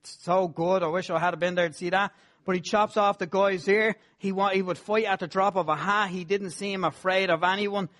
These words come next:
Yet when the little girl pushed him about who he was with, he crumbled and cursed like an ungodly sinner. You see, Peter was strong on the outside, but he was real weak on the inside.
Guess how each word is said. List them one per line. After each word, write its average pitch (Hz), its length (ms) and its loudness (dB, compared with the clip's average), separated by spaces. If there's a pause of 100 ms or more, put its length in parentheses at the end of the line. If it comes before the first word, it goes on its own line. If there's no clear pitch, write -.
(200)
Yet 180 240 0
when 175 140 -4
the 156 100 -4
little 190 340 -4
girl 180 400 -2
pushed - 460 -8
him 151 140 -4
about 156 320 -2
who 165 240 -4
he 151 80 -4
was 135 180 -10
with, 147 300 -6 (340)
he - 240 -20
crumbled 156 640 -6 (360)
and 131 160 -12
cursed 156 460 -6
like 131 240 -10
an 123 80 -10
ungodly 123 540 -10
sinner. 139 400 -12 (1200)
You 131 80 -14
see, 156 360 -8
Peter 185 380 -6
was 143 140 -8
strong 156 340 -6
on 131 120 -6
the 127 140 -8
outside, 127 540 -8 (540)
but 123 120 -16
he 120 120 -14
was 113 160 -20
real 139 200 -10
weak 139 300 -14
on 113 140 -16
the 113 140 -18
inside. 123 360 -18